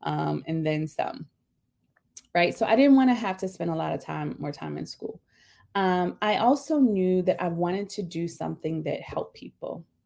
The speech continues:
I wanted to do something that made a difference. Um,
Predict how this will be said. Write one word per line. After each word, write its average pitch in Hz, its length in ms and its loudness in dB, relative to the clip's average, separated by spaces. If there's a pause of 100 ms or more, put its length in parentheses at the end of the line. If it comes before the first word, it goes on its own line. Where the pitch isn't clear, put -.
(360)
I - 60 2
wanted 202 320 4
to 262 120 2
do 202 180 -4
something 180 400 -4
that - 120 -6
made 151 200 -2
a 156 60 -4
difference. - 680 -12 (460)
Um, 175 400 0